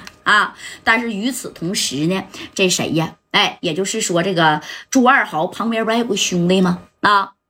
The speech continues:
对不对？叫孙健的，这孙健跑了。孙健跑了以后，一看完了，这大哥都被按住了，这咋整啊？啊，那不能真被按住啊！紧接着你看啊，这谁呀？这个孙健就把电话那是当，打给了当时啊，啊，天津大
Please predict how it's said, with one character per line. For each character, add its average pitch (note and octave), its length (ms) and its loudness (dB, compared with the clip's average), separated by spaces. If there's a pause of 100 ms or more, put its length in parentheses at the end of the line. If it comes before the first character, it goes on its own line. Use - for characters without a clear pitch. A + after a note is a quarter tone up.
对 C4+ 140 0
不 A#3+ 60 2
对？ B3 200 4 (200)
叫 C4 100 0
孙 C4 300 4
健 E4 280 2
的， E3 160 -16 (100)
这 B3 100 -8
孙 C4 240 2
健 C#4 220 4
跑 - 280 -6
了。 - 160 -12 (360)
孙 D4+ 240 6
健 E4 200 4
跑 - 200 -2
了 B3+ 80 2
以 A#3 100 0
后， B3+ 260 2
一 F#3+ 120 2
看 B3 200 2
完 E3 220 -2
了， C4 200 2
这 B3+ 80 -4
大 D#4 180 2
哥 D4+ 160 -2
都 A#3+ 120 -2
被 C4 120 2
按 F4 320 0
住 A3+ 140 -4
了， G3 80 -2
这 E4+ 160 2
咋 G#3 180 2
整 A#3+ 180 0
啊？ F#3+ 300 -6
啊， C4 320 2 (180)
那 E4 120 2
不 F4 140 -4
能 E4+ 140 2
真 C#4 180 4
被 D#4+ 140 4
按 C#4+ 240 0
住 A#3 100 -4
啊！ G3+ 100 -2
紧 G3 280 -10
接 A3 220 2
着 A#3+ 80 0
你 G3+ 120 2
看 F#3 140 4
啊， G3 380 2 (140)
这 G3+ 100 -6
谁 C#3+ 160 -6
呀？ D#3+ 240 -6 (360)
这 A3 120 -4
个 A3 40 -4
孙 G#3+ 280 0
健 D#4 260 2
就 G#3 140 0
把 E3 80 -4 (100)
电 A#3+ 220 2
话 D#4+ 240 4
那 F#3+ 100 -12
是 E3+ 120 -12
当， F3 340 -2
打 G3+ 180 0
给 A3 120 -6
了 G#3+ 140 -8
当 G#3+ 260 -4
时 - 240 -4
啊， - 240 0
啊， E3+ 260 2
天 C4 280 4
津 G#3 260 -2
大 - 120 0